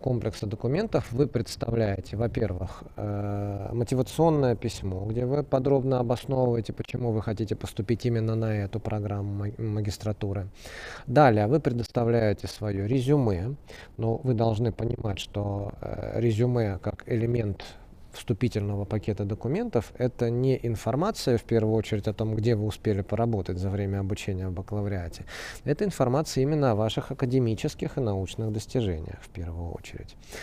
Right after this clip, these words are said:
Далее вы, естественно, предоставляете документ о высшем образовании, качество которого влияет на количество баллов, которые вы получите. Естественно, диплом с отличием дает вам преимущество.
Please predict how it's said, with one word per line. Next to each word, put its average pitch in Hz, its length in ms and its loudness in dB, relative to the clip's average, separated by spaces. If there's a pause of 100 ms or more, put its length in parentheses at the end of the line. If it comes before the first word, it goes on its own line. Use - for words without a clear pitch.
(200)
Далее 120 400 8
вы, 120 160 6
естественно, 104 540 0
предоставляете 107 760 0
документ 104 520 -2
о 104 60 0
высшем 104 320 -2
образовании, 104 720 0
качество 107 540 0
которого 101 540 0
влияет 104 560 2
на 101 140 -4
количество 104 560 -2
баллов, 107 340 0
которые 143 420 -2
вы 143 120 -2
получите. 139 580 -2
Естественно, 101 680 -2 (320)
диплом 113 340 0
с - 80 -6
отличием 101 460 -2
дает 98 320 -2
вам 98 140 -2
преимущество. 95 840 -4